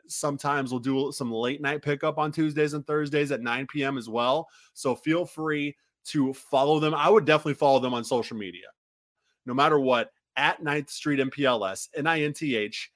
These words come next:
S T R E E T M P L S, and go to ninth street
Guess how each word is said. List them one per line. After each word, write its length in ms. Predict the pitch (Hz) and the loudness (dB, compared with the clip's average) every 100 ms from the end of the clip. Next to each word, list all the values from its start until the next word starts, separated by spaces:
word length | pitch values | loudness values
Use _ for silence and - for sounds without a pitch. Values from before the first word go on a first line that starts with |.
| - | -8
S 200 | 131 - | -8 -6
T 180 | - 139 | -2 2
R 180 | 131 | 2
E 80 | 131 | 0
E 200 | 127 139 | -6 -6
T 280 | 139 135 131 | -8 -8 -6
M 120 | 117 | -8
P 120 | - | -4
L 200 | 131 117 | -2 0
S, 240 | 98 95 - _ _ | -2 -4 -10 _ _
and 100 | 139 | -8
go 80 | 123 | -2
to 80 | 123 | -2
ninth 240 | 117 139 | -2 -6
street 340 | 147 - 147 | -8 -6 -6